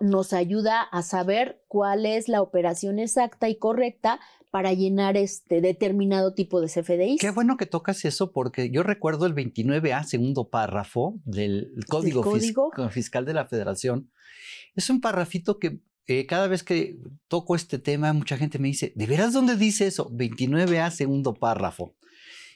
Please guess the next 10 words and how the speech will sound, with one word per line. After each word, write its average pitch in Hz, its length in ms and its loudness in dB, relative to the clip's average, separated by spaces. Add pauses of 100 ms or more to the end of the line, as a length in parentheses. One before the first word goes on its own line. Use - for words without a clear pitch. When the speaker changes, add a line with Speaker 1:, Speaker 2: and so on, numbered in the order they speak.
(100)
Speaker 2:
Y 147 80 2
ese 185 160 0
veintinueve 180 540 2
A 175 120 0
dice 170 360 -2
que 135 100 -2
si, - 220 -8
eh, 135 320 -4
quienes 143 340 0
pretendan 147 880 0